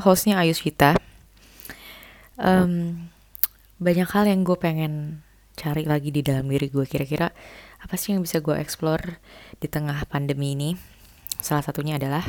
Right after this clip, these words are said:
buat podcast. Dan sebenarnya podcast itu lebih seru adalah ketika kita mendatangkan bintang tamu ya. Kalau misalnya kita ngomong sendiri kayak gini, pastinya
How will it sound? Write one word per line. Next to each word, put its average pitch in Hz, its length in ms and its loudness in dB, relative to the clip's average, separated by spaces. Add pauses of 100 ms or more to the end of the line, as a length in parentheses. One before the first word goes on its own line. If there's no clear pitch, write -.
buat 135 240 -6
podcast. - 720 -10 (560)
Dan 170 480 -2 (400)
sebenarnya 208 400 -2
podcast 208 320 0
itu 233 160 0
lebih 202 160 0
seru 202 320 0
adalah 156 320 4
ketika 165 240 -2
kita 180 240 0
mendatangkan 147 400 0
bintang 139 240 -2
tamu 147 240 -2
ya. 135 160 -4 (1040)
Kalau 151 160 0
misalnya 160 320 0
kita 160 160 0
ngomong 156 240 0
sendiri 156 320 0
kayak 156 160 4
gini, 160 240 0
pastinya 175 720 2